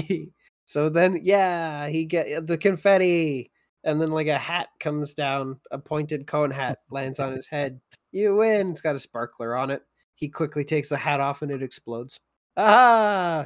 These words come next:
Speaker 1: Too
Speaker 2: I
Speaker 1: smart."
Speaker 2: see what you're doing here. <laughs> Yeah. <laughs> "I got us there."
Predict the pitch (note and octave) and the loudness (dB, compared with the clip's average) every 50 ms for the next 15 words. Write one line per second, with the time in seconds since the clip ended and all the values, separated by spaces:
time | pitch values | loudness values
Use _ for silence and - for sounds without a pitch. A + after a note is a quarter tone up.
0 | - - - D3+ D3+ D3+ D#3 D3+ C#3 C3 C3 B2+ C3+ C3 C3 B2+ B2+ B2+ A#2+ - | -4 -2 2 4 6 8 8 8 8 6 4 4 6 6 6 6 6 6 4 0
1 | B2 A#2+ A#2+ A#2+ A#2+ A#2+ A#2 A2+ A#2 - D#3 C#3 C3 - - - - - A3 - | 0 2 2 2 2 2 0 0 4 6 6 6 6 4 2 0 4 4 4 6
2 | - A#3+ - - A#3 G#3 G#3+ - - C#3+ C3+ C3+ B2+ A2+ A#2 B2+ C3+ D3 F3 F3+ | 6 4 6 6 4 4 4 4 6 6 8 8 8 8 8 8 8 8 6 4
3 | F#3+ A3 A#3+ B3 A#3 A3 G3+ F#3+ F#3 F#3 G3 G#3 | 6 6 6 6 6 6 6 6 4 4 2 0